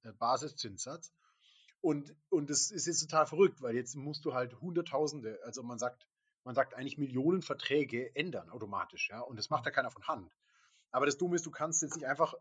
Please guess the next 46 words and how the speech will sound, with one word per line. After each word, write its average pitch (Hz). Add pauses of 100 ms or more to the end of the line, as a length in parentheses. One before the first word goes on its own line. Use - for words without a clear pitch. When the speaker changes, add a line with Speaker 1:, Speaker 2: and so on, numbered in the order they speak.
(120)
Speaker 1:
quasi 131
Steuerung 135
F -
und 131
Steuerung, 127 (340)
Steuerung 151
Replace 135
machen 101
hier. 101
Also 113
das, 113
so 143
leicht 131
ist 165
es 160
nicht, 170
sondern 147
du 127
hast 147
da 165
noch 143
ein 135
paar 123
andere 147 (120)
Klauseln, 151
die 143
im 139
Vertrag 127
dann 120
angepasst 175
werden 110
müssen. 165 (880)
Und 156
das 147
heißt, 165 (120)
die 147
Entscheidungen 160
sind 156
ein -
bisschen 143
komplexer 123
und 143
da 156 (260)
wird 151
Brighter 131
eingesetzt 156